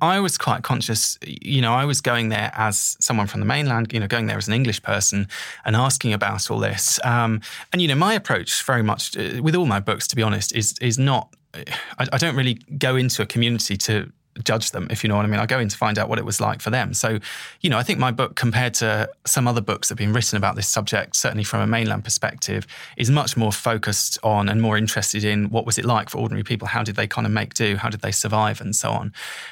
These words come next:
Um, but because there's this legacy of, um, particularly, th-, there was a woman called Madeline Bunting who wrote a book about twenty odd years ago called The Model Occupation, which was very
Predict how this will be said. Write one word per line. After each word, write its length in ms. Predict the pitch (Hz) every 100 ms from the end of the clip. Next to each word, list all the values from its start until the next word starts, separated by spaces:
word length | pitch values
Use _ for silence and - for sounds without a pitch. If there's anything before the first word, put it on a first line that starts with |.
| -
Um, 500 | - 127 123 120 - - - - - _ _ -
but 320 | 147 170 131
because 440 | 147 139 180 196
there's 200 | 175 131
this 200 | 127 113
legacy 580 | 127 135 135 - 110 104
of, 480 | - 110 104 101 - -
um, 400 | 113 107 104 104 - - -
particularly, 500 | - 220 147 139 123
th-, 160 | 82
there 260 | 127 135 139
was 100 | 139
a 40 |
woman 160 | 143 123
called 120 | 131
Madeline 300 | 123 123 107
Bunting 400 | 110 113 107 95
who 100 | 92
wrote 280 | 104 110 -
a 40 |
book 360 | 104 110 - -
about 340 | 107 107 -
twenty 380 | - 117 110 110
odd 140 | 107
years 200 | 110 110
ago 240 | 101 107 107
called 180 | - 107
The 60 |
Model 240 | 107 104 107
Occupation, 540 | - - 110 110 -
which 160 | 98 -
was 160 | 110
very 520 | - 113 113 107 107